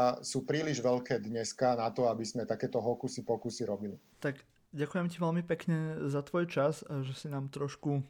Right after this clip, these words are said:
Speaker 2: priblížil problémy a strasti slovenského e-governmentu. Dúfame, že sa to bude čo najviac zlepšovať v najbližších rokoch a že tomu určite pomôžete aj vy v Slovensko Digitál. Držíme vám všetci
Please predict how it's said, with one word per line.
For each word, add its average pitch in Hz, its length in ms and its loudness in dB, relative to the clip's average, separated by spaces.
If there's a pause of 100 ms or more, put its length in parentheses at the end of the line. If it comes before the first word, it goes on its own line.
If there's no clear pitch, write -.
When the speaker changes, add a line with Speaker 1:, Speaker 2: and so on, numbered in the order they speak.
(140)
Speaker 2:
priblížil 139 840 2
problémy 135 640 0 (160)
a 139 120 -6
strasti 135 840 -2
slovenského 139 640 0
e-governmentu. 131 800 -2 (160)
Dúfame, 143 400 0
že 139 100 -2
sa - 140 -10
to - 100 -6
bude 143 300 2 (300)
čo - 160 -6
najviac 143 340 0
zlepšovať 135 720 -2
v 143 80 -6
najbližších 135 460 -2
rokoch 131 320 -2
a 127 100 -4
že 131 200 -2 (260)
tomu 127 480 -2
určite 135 580 -4 (460)
pomôžete 131 680 0 (320)
aj 131 200 -4
vy 127 260 -2
v - 240 -20
Slovensko 131 500 -4
Digitál. 131 640 -2 (100)
Držíme 135 420 0
vám 123 400 -2 (100)
všetci 127 560 -6